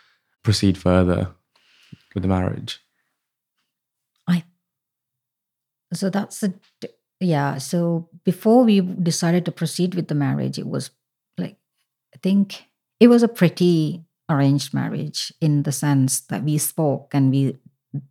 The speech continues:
Speaker 2: decided straight away pretty much
Speaker 1: Okay.
Speaker 2: that we are okay to marry
Speaker 1: Yeah.
Speaker 2: each other. And then we spoke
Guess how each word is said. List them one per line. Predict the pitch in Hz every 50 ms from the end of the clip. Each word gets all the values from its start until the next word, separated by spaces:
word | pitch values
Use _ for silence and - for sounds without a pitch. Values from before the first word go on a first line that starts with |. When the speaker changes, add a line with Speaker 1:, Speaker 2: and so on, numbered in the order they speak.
| _ _ - 185
Speaker 2:
decided | 160 160 - - 160 156 156 156 151 143
straight | - - - 151 147 147 151
away | 139 135 139 135 127 120
pretty | 123 - - 127 - 123
much | - - - - - - - - - _ -
Speaker 1:
Okay. | 107 104 104 - 101 90 95 110 - _ _ _ _ _ _ _ _ _ _ _ _ _ _ _ - -
Speaker 2:
that | 156 151 143 - -
we | 156 143
are | 135 123 127
okay | 127 - - 127 117 95 - - - _ _ _ _ _ _ -
to | 139 131
marry | 123 113 90 - - - 139 170 165 _ -
Speaker 1:
Yeah. | 104 95 90 85 - - - _ _ -
Speaker 2:
each | 156 - -
other. | - 160 - - 190 175 - - - _ _ _ _ _ _ _ _ _ _ _ _ _ -
And | 151 143 147 147 147 147 147 151 -
then | 175 165 175 180 185 180 170 160 147 135 127 123 - _ _ _ _ _ _ _ _ _ _ _ _ _ _ _ _ _ _ 147
we | 151 147
spoke | 135 - - - 143 127 - - - - -